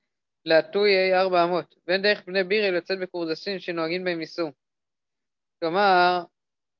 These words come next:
אין בעיה לצאת בקורדסין האלה, במ-, בנ-, בנעליים, כן?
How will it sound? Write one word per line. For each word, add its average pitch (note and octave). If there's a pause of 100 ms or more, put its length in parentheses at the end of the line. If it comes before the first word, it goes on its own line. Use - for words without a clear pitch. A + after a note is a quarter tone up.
(460)
אין A#3
בעיה A#3
לצאת G3+
בקורדסין F3
האלה, C#3+
במ-, E3 (100)
בנ-, F#3
בנעליים, F3+ (100)
כן? G3